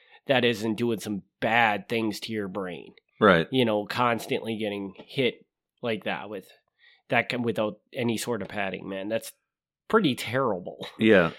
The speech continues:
Speaker 2: So
Speaker 1: So
Speaker 2: I wanted to throw that out. Like I said, I, I don't have any proof that that's w-, what happened, but just kinda wanna throw that out there because it's, it's an interesting, to me, maybe, maybe people at home are like, "I don't give a crap."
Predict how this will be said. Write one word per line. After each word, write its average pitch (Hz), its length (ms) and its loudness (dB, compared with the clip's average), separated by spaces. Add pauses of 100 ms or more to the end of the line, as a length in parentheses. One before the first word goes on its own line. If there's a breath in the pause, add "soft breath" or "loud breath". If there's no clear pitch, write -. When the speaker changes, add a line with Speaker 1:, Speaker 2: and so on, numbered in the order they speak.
(420 soft breath)
Speaker 2:
So - 120 -2
Speaker 1:
So 135 40 8
Speaker 2:
I 143 60 10
wanted 175 280 10
to 120 80 6
throw 117 280 8
that 95 160 8
out. 85 180 6
Like 92 120 4
I - 40 -10
said, 95 120 4
I, 143 120 8 (240)
I 110 40 10
don't 123 420 6
have 120 240 6
any 104 240 8
proof 87 560 4
that 80 180 2
that's 82 460 4 (300)
w-, 82 180 -8 (120)
what 87 340 4
happened, 85 600 2 (440)
but 90 480 2 (680)
just - 200 0
kinda 151 140 8
wanna 110 200 8
throw 101 220 8
that 92 220 8
out 87 200 6
there 82 200 4
because 82 400 0
it's, 85 180 -6 (140)
it's 117 180 0
an 110 100 0
interesting, 135 600 0
to - 100 0
me, 101 500 4
maybe, 101 360 6
maybe 117 180 2
people 101 220 4
at 76 40 2
home 82 140 2
are 78 60 0
like, - 120 -6
"I - 120 -4
don't 92 100 2
give 62 100 -6
a 64 60 -18
crap." - 320 -8